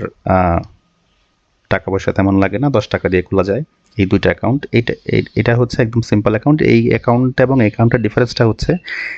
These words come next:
এই সহজ অ্যাকাউন্টে হচ্ছে আপনাকে যে কার্ডটা দিবে সেটা হচ্ছে ডুয়াল কারেন্সি না,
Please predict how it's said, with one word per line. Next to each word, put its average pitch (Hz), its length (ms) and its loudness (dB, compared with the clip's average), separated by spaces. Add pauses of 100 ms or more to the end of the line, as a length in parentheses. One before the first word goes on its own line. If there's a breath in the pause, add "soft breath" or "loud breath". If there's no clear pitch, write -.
(220 loud breath)
এই 110 160 4
সহজ 127 380 0
অ্যাকাউন্টে 131 540 2
হচ্ছে 131 340 0
আপনাকে 117 280 0
যে 107 120 -4
কার্ডটা 101 300 -4
দিবে 104 240 2
সেটা - 280 0
হচ্ছে 104 200 0
ডুয়াল 98 180 2
কারেন্সি 95 340 0
না, 104 220 2